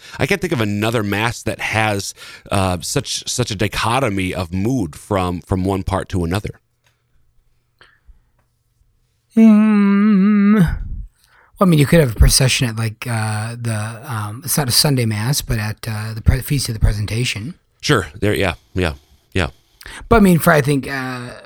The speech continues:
Speaker 2: for a regular every Sunday Mass, you know, there typically isn't, except for maybe, like, a Corpus Christi procession, if your parish does that.
Speaker 1: Right. But, but going even from the mood, though, the joy of the
Speaker 2: Oh, yeah.
Speaker 1: procession to the somberness.
Speaker 2: Hosanna.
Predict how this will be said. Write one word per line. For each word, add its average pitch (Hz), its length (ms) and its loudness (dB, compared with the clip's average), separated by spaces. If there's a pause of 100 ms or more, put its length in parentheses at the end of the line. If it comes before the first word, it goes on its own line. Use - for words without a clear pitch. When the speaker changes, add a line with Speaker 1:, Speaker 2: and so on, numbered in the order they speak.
Speaker 2:
for 165 180 0
a 143 40 4
regular 160 540 4
every 151 440 0
Sunday 135 520 0
Mass, 120 1000 -2 (680)
you 147 100 0
know, 123 140 0
there 110 120 -4
typically 123 460 -2
isn't, 104 300 -2
except 123 220 -6
for 127 80 -4
maybe, 117 120 -4
like, 113 140 -6
a 104 40 -8
Corpus - 300 -4
Christi 170 320 0
procession, 131 600 0
if - 160 -4
your 104 80 -10
parish 110 340 -4
does 110 220 -8
that. 110 300 -10 (1300)
Speaker 1:
Right. 107 220 0 (520)
But, 143 260 0
but 143 140 2
going 151 260 0
even 143 240 -4
from 123 220 -2
the - 80 -2
mood, 135 260 0
though, 98 180 -6
the 101 160 -4
joy 113 400 -2
of 95 140 -10
the - 80 -4
Speaker 2:
Oh, 147 40 2
yeah. 139 60 4
Speaker 1:
procession 107 580 0
to 92 420 -2
the 82 180 -6
somberness. 101 580 -2
Speaker 2:
Hosanna. 160 720 2